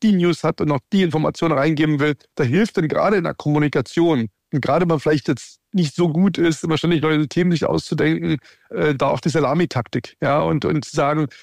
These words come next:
„Ich muss da jetzt nicht alle Informationen in eine Pressemitteilung quetschen“, ja, ähm, und ich sage, „Ich habe eine Finanzierungsrunde und ich habe hier noch den neuen C T O eingestellt und übrigens, wir expandieren nach Frankreich.“ Da kannst du drei Storys draus machen, ja.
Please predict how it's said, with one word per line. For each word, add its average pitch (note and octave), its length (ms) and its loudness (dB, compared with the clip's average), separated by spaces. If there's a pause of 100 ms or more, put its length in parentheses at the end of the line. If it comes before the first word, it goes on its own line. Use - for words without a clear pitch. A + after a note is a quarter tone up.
(120)
„Ich B2 140 -4
muss E3 160 0
da F#3+ 80 -2
jetzt D#3+ 120 0
nicht - 140 -4
alle F3 320 2 (260)
Informationen D#3+ 520 0
in E3 60 0
eine D3+ 180 -2
Pressemitteilung D3+ 600 0
quetschen“, F3+ 460 -2
ja, D3 240 2 (320)
ähm, D3+ 400 2
und D#3 60 2
ich D3+ 80 0
sage, E3 80 2
„Ich D3 60 2
habe D3 100 -2
eine D#3 80 2
Finanzierungsrunde G3+ 680 2
und F#3 60 2
ich C#3+ 60 0
habe D#3+ 140 0
hier E3 40 0
noch D#3+ 100 0
den E3+ 140 0
neuen D#3 320 2
C - 120 -4
T - 180 -2
O E3 120 2
eingestellt F#3 580 0
und D#3 260 0 (260)
übrigens, E3+ 220 -2
wir D#3+ 100 2
expandieren D#3+ 400 -2
nach D#3 100 0
Frankreich.“ F#3 680 0 (100)
Da - 80 -16
kannst G#3+ 220 0
du - 20 0
drei F#3+ 240 0 (100)
Storys G#3+ 380 -2
draus B2 240 -4
machen, A#2+ 300 -4 (120)
ja. E3 200 0